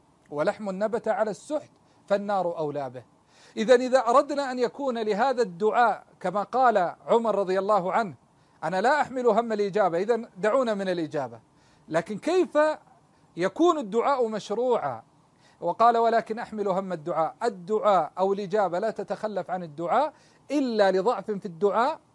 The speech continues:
أو لضعف في قائله أو السبب الثالث لوجود مانع يمنع من الدعاء، وهو ما تسمى بالصوارف والموانع التي تمنع إجابة الدعاء. طيب،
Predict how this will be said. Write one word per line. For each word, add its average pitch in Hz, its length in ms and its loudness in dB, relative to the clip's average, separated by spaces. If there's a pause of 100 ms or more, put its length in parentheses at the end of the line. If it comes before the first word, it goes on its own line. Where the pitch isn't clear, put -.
(440)
أو 277 180 6
لضعف 240 400 0
في 214 240 -4
قائله 240 600 0 (600)
أو 254 240 2
السبب 208 540 0
الثالث 202 640 -2 (300)
لوجود 196 920 -4 (200)
مانع 285 800 -2 (100)
يمنع 214 440 -2
من 196 160 -6
الدعاء، 185 600 -2
وهو 180 360 0
ما 170 140 -8
تسمى 190 600 -6 (220)
بالصوارف 185 1500 0
والموانع 165 520 -2
التي 160 300 -6
تمنع 160 360 -8
إجابة 135 420 -6
الدعاء. 107 400 -18 (960)
طيب، 143 280 -2